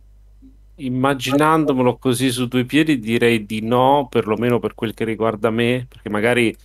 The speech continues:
i maghi degli elfi sono integrati nel consiglio degli arcanisti, però magari c'è una sottofazione che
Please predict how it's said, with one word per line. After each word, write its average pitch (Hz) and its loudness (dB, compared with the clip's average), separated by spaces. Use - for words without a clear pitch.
i 107 -8
maghi 117 2
degli 120 2
elfi 127 0
sono 113 0
integrati 123 2
nel 113 -2
consiglio 113 -2
degli 110 -2
arcanisti, 123 0
però 120 2
magari 117 4
c'è 120 0
una 110 2
sottofazione 117 0
che 101 -2